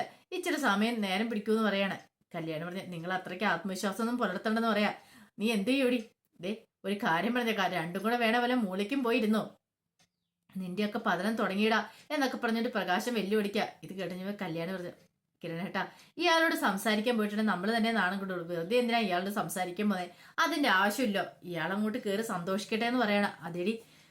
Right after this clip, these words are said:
ഞാൻ സന്തോഷിക്കുക തന്നെ ചെയ്യും. ഹും, എന്റെ മോനെയൊക്കെ ഒരു കാരണമില്ലാതെ നീ ജയിലിലാക്കിയതല്ലേ, അതുപോലെ തന്നെ എന്നെയും ജയിലിലാക്കെന്ന് വിചാരിച്ചില്ലേ? എന്നാ നീ ഓർത്തോ, ഇന്ന് ഞാൻ അവിടെ നല്ല സന്തോഷത്തോടെ ആയിട്ടായിരിക്കും ഇറങ്ങി പോരാൻ പോന്നെ." ഇത് കേട്ടപ്പോ കിരൺ പറഞ്ഞൊരു കാര്യം ചെയ്യാ,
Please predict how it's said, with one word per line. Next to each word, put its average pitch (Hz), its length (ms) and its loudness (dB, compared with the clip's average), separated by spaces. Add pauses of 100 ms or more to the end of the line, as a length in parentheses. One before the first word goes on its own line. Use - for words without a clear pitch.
(320)
ഞാൻ 330 140 4
സന്തോഷിക്കുക 233 480 4
തന്നെ 254 240 4
ചെയ്യും. 196 240 2 (140)
ഹും, 208 200 0 (140)
എന്റെ 175 240 -2
മോനെയൊക്കെ 202 540 2
ഒരു 226 120 4
കാരണമില്ലാതെ 220 540 4
നീ 233 120 0
ജയിലിലാക്കിയതല്ലേ, 226 920 0
അതുപോലെ 320 400 2
തന്നെ 254 280 0
എന്നെയും 190 340 -2
ജയിലിലാക്കെന്ന് 226 520 0
വിചാരിച്ചില്ലേ? 190 640 -2 (220)
എന്നാ 175 200 -2
നീ 214 280 4
ഓർത്തോ, 185 520 -4 (240)
ഇന്ന് 320 200 0
ഞാൻ 233 480 2 (720)
അവിടെ 196 200 -4
നല്ല 214 200 2
സന്തോഷത്തോടെ 208 680 0
ആയിട്ടായിരിക്കും 226 440 2
ഇറങ്ങി 185 220 0
പോരാൻ 202 380 0
പോന്നെ." 175 240 -2 (240)
ഇത് 165 120 -10
കേട്ടപ്പോ 170 340 -8
കിരൺ 165 180 -4
പറഞ്ഞൊരു 190 280 -6
കാര്യം 170 260 -2
ചെയ്യാ, 208 160 0